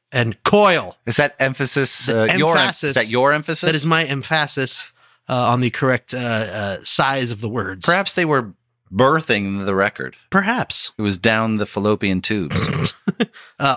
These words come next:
Speaker 1: art direction by, uh, Mary Maurer. Um,
Speaker 2: But
Speaker 1: design
Speaker 2: the, but the artist for it
Speaker 1: Yes,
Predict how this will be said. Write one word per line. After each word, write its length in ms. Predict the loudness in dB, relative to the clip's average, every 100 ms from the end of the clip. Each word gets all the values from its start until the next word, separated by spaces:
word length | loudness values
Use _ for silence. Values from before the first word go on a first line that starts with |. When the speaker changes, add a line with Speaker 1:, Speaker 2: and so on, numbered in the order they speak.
| 0
Speaker 1:
art 180 | -2 0
direction 400 | 0 0 -2 -2
by, 200 | -2 -2
uh, 100 | -2
Mary 420 | 0 2 0 -2 -6
Maurer. 540 | -2 0 2 0 -4 _ -20 -20 _
Um, 380 | -4 -2 -2 -4 _
Speaker 2:
But 120 | 0 2
Speaker 1:
design 160 | 2
Speaker 2:
the, 60 | -2 _
but 140 | -2 2
the 80 | 4
artist 560 | 4 4 0 -2 -8 -16 _ _ _
for 460 | -20 -2 2 4
it 300 | 2 -2 -6
Speaker 1:
Yes, 360 | -2 0 -2